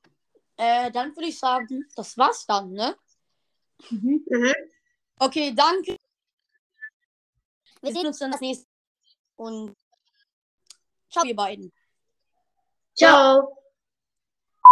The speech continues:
Speaker 1: So, ich bin jetzt wieder hier.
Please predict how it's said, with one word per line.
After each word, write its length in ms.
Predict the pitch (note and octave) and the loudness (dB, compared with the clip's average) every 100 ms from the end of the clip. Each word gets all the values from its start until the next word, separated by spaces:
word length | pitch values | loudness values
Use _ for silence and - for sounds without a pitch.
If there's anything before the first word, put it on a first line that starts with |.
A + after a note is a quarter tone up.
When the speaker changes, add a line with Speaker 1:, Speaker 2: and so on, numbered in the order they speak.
| B5+ B5+ - - - - - | 12 12 10 -20 -20 -12 -4
Speaker 1:
So, 960 | G#3 F3 B3+ C#4+ C#4 A#3+ G#3 F#3 F#3 E3 - - - - | -2 6 6 8 6 4 2 0 -4 -8 -12 -14 -8 -2
ich 200 | A#3 - | 0 4
bin 100 | C4+ | 6
jetzt 180 | C4 | 6
wieder 180 | C4+ B3 | 6 6
hier. 360 | A#3 G3+ B3+ | 4 6 4